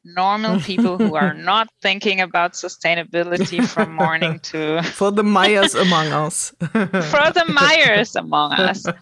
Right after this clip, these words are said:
Speaker 1: From the Myers,
Speaker 2: For
Speaker 1: for
Speaker 2: the
Speaker 1: the Myers among us. And, uh, yeah, this was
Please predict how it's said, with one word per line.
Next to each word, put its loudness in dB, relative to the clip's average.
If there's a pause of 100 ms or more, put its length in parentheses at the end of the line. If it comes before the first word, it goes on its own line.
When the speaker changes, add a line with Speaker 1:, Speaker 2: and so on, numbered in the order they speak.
Speaker 1:
From 0
the 4
Myers, 2
Speaker 2:
For 2
Speaker 1:
for 4
Speaker 2:
the 4
Speaker 1:
the 2
Myers 2
among -6
us. -4
And, -2
uh, 2 (600)
yeah, 0 (120)
this -4
was 0